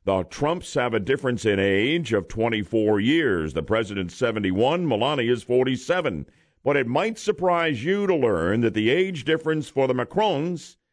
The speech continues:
is even greater than that. Listen to a little sound from last night's White House state dinner for the Macrons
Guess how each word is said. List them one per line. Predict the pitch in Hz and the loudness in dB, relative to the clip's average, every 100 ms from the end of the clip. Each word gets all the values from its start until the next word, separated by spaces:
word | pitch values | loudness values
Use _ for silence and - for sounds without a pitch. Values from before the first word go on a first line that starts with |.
| _ _ | _ _
is | 147 135 - | -2 -2 -4
even | 170 160 156 139 | -2 0 0 0
greater | 139 180 202 156 165 | 0 2 2 0 0
than | 175 185 | 0 0
that. | 202 127 - _ _ _ - | -2 -2 -8 _ _ _ -4
Listen | 123 139 165 156 | -4 0 -2 2
to | 160 | 2
a | |
little | 156 160 160 | 4 2 0
sound | - 143 160 185 | 0 0 0 -2
from | 156 127 | -2 0
last | 135 143 - | 0 -2 -4
night's | 135 131 110 | -4 -4 -2
White | 110 131 113 | 0 0 0
House | 123 110 | 0 -2
state | - 117 104 | 0 0 0
dinner | 87 143 175 | 0 0 0
for | 165 151 | 0 0
the | 139 | -2
Macrons | 135 147 139 175 214 - | -2 -2 0 0 -2 -4